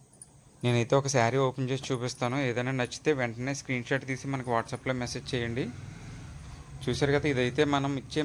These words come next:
మన ఫాలోవర్స్ కోసం ఇచ్చే బెస్ట్ ప్రైస్ అనమాట అండి, క్లియరెన్స్ సేల్. ఇక్కత్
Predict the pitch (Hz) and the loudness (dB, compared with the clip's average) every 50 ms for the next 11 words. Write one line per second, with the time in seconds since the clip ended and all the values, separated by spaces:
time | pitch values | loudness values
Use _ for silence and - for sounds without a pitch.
0 | 147 139 131 127 127 131 135 120 117 117 123 127 127 123 - - 139 127 117 139 | 2 2 2 0 0 2 2 4 4 4 4 2 0 0 -2 -2 -2 -2 -2 -2
1 | 135 - - - 131 120 123 120 - - - - - - - 135 127 127 120 131 | -6 -4 -2 -2 0 2 2 0 0 -2 -10 -14 -6 0 2 4 4 4 2 0
2 | 131 131 127 120 - 123 117 117 143 175 208 - - - - - - - - - | 0 -2 -2 -2 -4 -4 -4 -2 -2 -4 -4 -8 -14 -20 -20 -20 -20 -20 -20 -20
3 | - - - - - - - - - - - 120 120 123 127 131 131 131 131 - | -20 -20 -20 -20 -20 -20 -20 -20 -18 -6 0 2 4 4 4 4 2 0 0 2
4 | 139 131 117 123 156 240 254 - - - - - - - - - - - - - | 2 2 2 2 0 -2 -4 -8 -14 -20 -20 -20 -20 -20 -20 -20 -20 -20 -20 -20
5 | - - - - - - - - - - - - - - - - - - - - | -20 -20 -20 -20 -20 -20 -20 -20 -20 -20 -20 -20 -20 -20 -20 -20 -20 -20 -20 -20
6 | - - - - - - - - - - - - - - - - - - - - | -20 -20 -20 -20 -20 -20 -20 -18 -18 -18 -18 -20 -20 -20 -20 -20 -20 -20 -20 -20
7 | - - - - - - - - - - - - - - 131 - - 131 - 120 | -20 -20 -20 -20 -20 -20 -20 -20 -20 -20 -18 -8 -2 -2 2 6 6 4 6 8